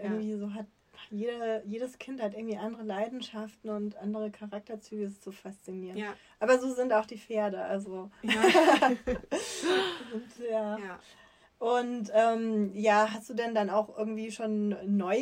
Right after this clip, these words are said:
Speaker 1: Ideen sozusagen jetzt für zukünftige Bücher? Also du sa-,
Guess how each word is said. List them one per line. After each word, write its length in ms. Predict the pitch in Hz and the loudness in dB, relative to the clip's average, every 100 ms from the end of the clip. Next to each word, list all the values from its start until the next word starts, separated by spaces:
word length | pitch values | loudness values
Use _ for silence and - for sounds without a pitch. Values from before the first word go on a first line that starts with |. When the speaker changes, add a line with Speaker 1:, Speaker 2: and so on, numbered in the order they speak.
| 294 | 0
Speaker 1:
Ideen 600 | 285 277 285 311 359 359 | -8 -6 -2 2 4 4
sozusagen 840 | 285 285 - 277 254 240 254 294 269 | 2 -6 -10 -6 -2 0 0 -4 -4
jetzt 300 | 254 254 - | -6 -8 -18
für 380 | - 226 220 214 | -6 -2 -2 -2
zukünftige 800 | - 262 269 269 262 240 220 226 | -8 -12 -8 -8 -6 -8 -4 -4
Bücher? 680 | 214 247 254 262 247 240 202 | -4 -8 -6 -2 -2 -2 -4
Also 300 | 208 214 208 | -4 -4 -6
du 320 | 202 214 208 | -6 -6 -4
sa-, 120 | 208 | -4